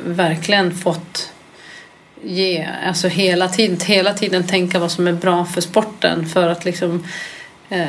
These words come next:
när jag kom till Umeå så var det knappt så att man hade skobidrag. Sen liksom började det hända saker och ting ganska fort. Liksom. Men, men man såg ju också anledningen till varför det hände som det gjorde. Liksom att man måste,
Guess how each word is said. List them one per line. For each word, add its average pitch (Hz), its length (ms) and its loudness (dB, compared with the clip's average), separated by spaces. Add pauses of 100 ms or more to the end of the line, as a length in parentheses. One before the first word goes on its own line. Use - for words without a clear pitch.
(160)
när 196 140 2
jag 196 160 2
kom 208 280 4
till 180 140 0
Umeå 175 340 0
så 175 120 -2
var 175 100 2
det 175 60 2
knappt 180 280 -4
så 170 80 -2
att 165 120 -4
man 170 120 -2
hade 170 200 0
skobidrag. 175 920 -2
Sen 190 240 0
liksom 185 240 0
började 180 180 2
det 185 60 0
hända 185 320 0
saker 180 320 0
och 165 60 -6
ting 185 200 0
ganska 180 280 -2
fort. - 360 0
Liksom. 185 360 0
Men, 185 240 2
men 185 360 -2 (120)
man 196 180 0
såg 208 300 2
ju 180 40 4
också 175 240 0
anledningen 185 560 2
till 180 100 -4
varför 220 320 2
det 160 60 -4
hände 165 300 -2
som 175 140 -2
det 175 60 2
gjorde. 185 320 2
Liksom 185 240 -2
att 170 100 -6
man 180 100 0
måste, 185 480 2